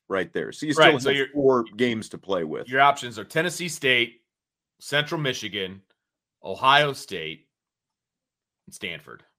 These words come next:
Speaker 1: Yeah.
Speaker 2: Those are the four. Now, as a traditionalist, I'm sorry, and this may upset some people, but I would take Tennessee State off the schedule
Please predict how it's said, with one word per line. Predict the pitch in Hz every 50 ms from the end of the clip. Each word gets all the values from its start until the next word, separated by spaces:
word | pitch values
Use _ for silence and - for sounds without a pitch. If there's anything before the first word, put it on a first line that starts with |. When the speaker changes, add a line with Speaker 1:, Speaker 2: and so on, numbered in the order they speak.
| _ _ _ _ _ - 95
Speaker 1:
Yeah. | 92 69 - _ _ _ _ _ -
Speaker 2:
Those | 98 113 117 123
are | 131
the | 131
four. | 131 - 135 127 120 113 113 107 104 - _ _ _ _ _ _ _ -
Now, | 127 135 131 123 107 95 - - _ _ _ _ _ _ _ - -
as | 123 -
a | 113
traditionalist, | - - 107 95 - 185 220 - - 143 123 107 104 101 98 98 - - - - _ _ _ _ _ _ _ _ _ _ _ _ -
I'm | 98 -
sorry, | - - 139 139 131 123 110 98 92 92 95
and | 95 95
this | 92 - 98
may | 104 104
upset | 98 - - - 107 92 -
some | 92 82
people, | 76 85 80 80 73 73 69
but | - 80
I | 80 85
would | 87 85 76 -
take | 101 95 87 _ -
Tennessee | 98 95 92 - - 92
State | - - 101 95 90 85
off | 80 76 -
the | - 78
schedule | - - 85 80 76 76 73 69 69 67 _